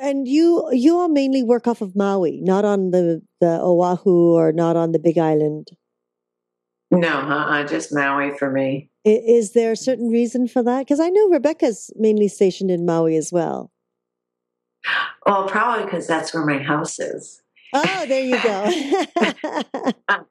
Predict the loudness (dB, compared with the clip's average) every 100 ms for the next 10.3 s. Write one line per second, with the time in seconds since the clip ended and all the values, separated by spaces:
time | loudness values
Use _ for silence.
0 | _ _ -10 -10 -14 -6 -4 -2 -2 -4
1 | -4 -6 -2 2 2 0 -4 -2 -2 -2
2 | -2 -2 -2 -2 -2 0 -2 -4 -2 2
3 | 4 4 2 -2 -4 -2 0 0 0 0
4 | 0 0 -4 -6 -4 0 0 0 0 -2
5 | -2 0 0 -2 -2 -2 -2 -4 -2 0
6 | 2 2 0 0 0 0 -4 -2 0 0
7 | -4 -8 -6 -4 -2 -2 -4 -4 0 0
8 | 0 0 0 -2 -4 -4 -4 -2 -2 0
9 | 0 0 -2 -2 -2 -2 -2 -6 -4 -2
10 | 0 0 0